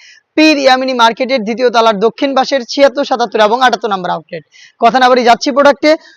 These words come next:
শুরুতে আমি দেখিয়ে দিব এই মুনতাহা সেটের উপরে থাকা গর্জিয়াস একটি হেজাবের প-, পোর্শনটা। হেজাবটা খুবই চমৎকার, এটার প্রত্যেকটা লেয়ারে রাফেল করা থাকবে front and back panel-এ। দুবাই চেরি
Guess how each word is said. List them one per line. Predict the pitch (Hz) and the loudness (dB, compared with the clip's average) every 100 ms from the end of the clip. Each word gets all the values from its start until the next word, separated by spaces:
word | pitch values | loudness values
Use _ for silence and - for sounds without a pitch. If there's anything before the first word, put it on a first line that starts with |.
| _ | _
শুরুতে | 277 285 302 | -2 2 2
আমি | 285 | 2
দেখিয়ে | 285 294 | 0 0
দিব | 302 277 | 2 2
এই | 247 | 0
মুনতাহা | 269 285 285 | 0 0 0
সেটের | 285 269 | -2 -2
উপরে | 233 262 269 | 0 2 2
থাকা | 247 269 226 | 4 4 4
গর্জিয়াস | 226 196 262 240 - - | 2 4 2 2 -2 -8
একটি | 220 - 254 - _ - | -6 -4 -6 -8 _ -2
হেজাবের | 240 277 269 254 | 2 4 4 4
প-, | 240 220 | 2 2
পোর্শনটা। | 254 247 254 220 262 | 0 0 -2 0 2
হেজাবটা | 233 247 226 277 262 - | 2 0 -2 -2 -2 -4
খুবই | - 262 311 - | -4 0 0 2
চমৎকার, | 285 262 254 240 | 0 0 0 0
এটার | 220 240 277 | 0 -2 -2
প্রত্যেকটা | 277 - 294 285 | -2 -2 0 2
লেয়ারে | 240 247 | 4 4
রাফেল | 226 214 269 | 4 2 0
করা | 269 254 | 0 0
থাকবে | 254 269 - | 0 -2 0
front | 240 240 | -2 0
and | 220 | 0
back | 220 - | 0 0
panel-এ। | 254 269 330 - - _ 214 | 0 2 0 -6 -20 _ 0
দুবাই | 262 285 | 4 4
চেরি | 302 | 2